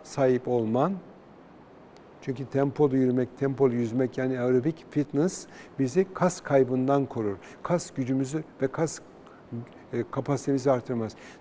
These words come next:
"Daha çok kasa sahip olman lazım. Bu da yetmez," diyor. "Daha çok kas gücüne sahip olman lazım." Daha çok kaslı olmanla kas gücüne sahip olman aynı şey değil.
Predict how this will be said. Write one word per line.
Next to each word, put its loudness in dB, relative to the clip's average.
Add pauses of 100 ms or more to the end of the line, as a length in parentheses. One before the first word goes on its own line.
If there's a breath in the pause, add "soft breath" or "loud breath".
"Daha 2
çok 0
kasa -4
sahip -4
olman -4
lazım. -10 (380)
Bu 0
da 8
yetmez," 2
diyor. -10 (840 loud breath)
"Daha 2
çok -2
kas -4
gücüne 0
sahip -2
olman -6 (160)
lazım." -16 (320 loud breath)
Daha 6
çok -4
kaslı 0
olmanla 2 (320 loud breath)
kas -2
gücüne -6
sahip -2
olman -4
aynı -4
şey -6
değil. -10